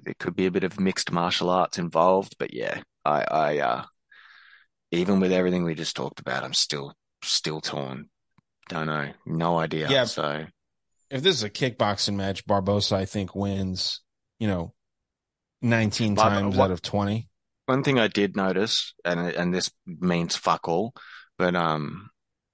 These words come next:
Speaker 1: when I was looking at odds on props, even though Barboza's the underdog, his K O is less than all of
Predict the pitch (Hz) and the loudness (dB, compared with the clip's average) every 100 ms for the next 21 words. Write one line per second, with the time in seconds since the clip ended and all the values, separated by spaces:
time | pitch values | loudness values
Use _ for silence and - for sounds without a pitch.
0 | _ - 95 85 82 95 98 90 - 82 | _ -2 0 2 2 0 0 0 2 0
1 | 87 90 82 - 92 90 - - - _ | 0 0 -4 0 2 2 0 -2 -2 _
2 | _ _ _ _ _ 98 92 98 95 87 | _ _ _ _ _ -2 2 4 4 4
3 | 92 87 87 90 87 87 85 - - 85 | 2 2 2 0 -2 -4 -4 -4 -4 -6
4 | - 85 87 87 80 80 80 78 - - | -2 0 0 0 0 0 0 -4 -14 -16
5 | - - - 95 92 - - - - 92 | -18 -18 -8 -4 -2 -2 -2 -4 -2 2
6 | 95 92 90 85 80 80 - 80 78 - | 4 4 4 2 -2 -6 -6 -6 -2 -2
7 | - - _ _ _ _ _ - 87 82 | -2 -6 _ _ _ _ _ -8 -4 0
8 | 78 73 - - - _ - 80 78 73 | 0 2 2 0 -4 _ -2 0 0 -6
9 | 71 76 - _ _ _ _ _ - 80 | -8 -12 -16 _ _ _ _ _ -2 0
10 | 80 76 69 - | 0 -2 -4 -10